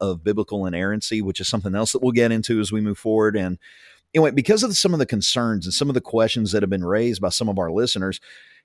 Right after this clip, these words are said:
Kevin and I decided it would be wise to pump the brakes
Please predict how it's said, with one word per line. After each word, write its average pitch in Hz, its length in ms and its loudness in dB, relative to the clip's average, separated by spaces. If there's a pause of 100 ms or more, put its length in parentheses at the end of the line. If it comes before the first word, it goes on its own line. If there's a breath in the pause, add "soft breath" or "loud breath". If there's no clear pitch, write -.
Kevin 160 280 4
and 165 120 2
I 135 120 6
decided 120 520 4
it 110 160 4
would 101 220 0
be 101 160 2
wise 98 600 0
to - 100 -8
pump - 320 -6
the 123 100 -2
brakes 107 720 0